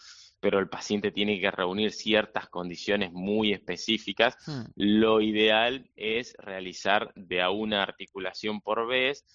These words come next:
Speaker 1: recuperarse adecuadamente de, de la cirugía de una de sus rodillas y posteriormente, bueno, sí se podría r-,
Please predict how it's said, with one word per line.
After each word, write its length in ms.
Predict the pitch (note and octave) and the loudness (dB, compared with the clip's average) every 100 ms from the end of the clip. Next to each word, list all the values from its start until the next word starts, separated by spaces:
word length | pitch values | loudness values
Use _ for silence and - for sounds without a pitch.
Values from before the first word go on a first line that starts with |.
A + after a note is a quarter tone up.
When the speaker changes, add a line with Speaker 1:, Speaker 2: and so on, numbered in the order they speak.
| _ _ | _ _
Speaker 1:
recuperarse 640 | F#2+ F2 D#2+ F#2+ F#2+ - | -8 -8 -2 0 0 2
adecuadamente 920 | F#2+ F2 G#2 G#2 G#2 G2+ G#2 G#2+ G2 G2+ | 2 2 2 4 4 0 -2 -6 -4 -2
de, 260 | F#2 F2 - | 0 -2 -6
de 200 | - G2 | -6 -4
la 140 | F#2 | -4
cirugía 540 | - G2 F#2 - G#2+ G2 | -6 -12 -12 0 4 6
de 160 | F#2 | 6
una 300 | G2 G#2+ G#2 | 4 2 2
de 100 | G#2 | 2
sus 180 | G2 G2+ F#2+ | -2 -12 -6
rodillas 480 | G2+ G#2 G2+ A#2 B2+ - - _ | -2 -2 0 0 0 -10 -20 _
y 120 | B2 | -8
posteriormente, 840 | - A2+ - F#2+ F#2 F#2+ G2 G#2+ | -2 -2 0 0 0 0 -2 -2
bueno, 260 | F#2+ F2 E2+ | -2 -2 -4
sí 260 | - G2 F#2 | -6 -6 -4
se 200 | - F2 | -4 -4
podría 460 | E2+ E2 F2 F2 | -4 -2 2 2
r-, 180 | E2+ | 0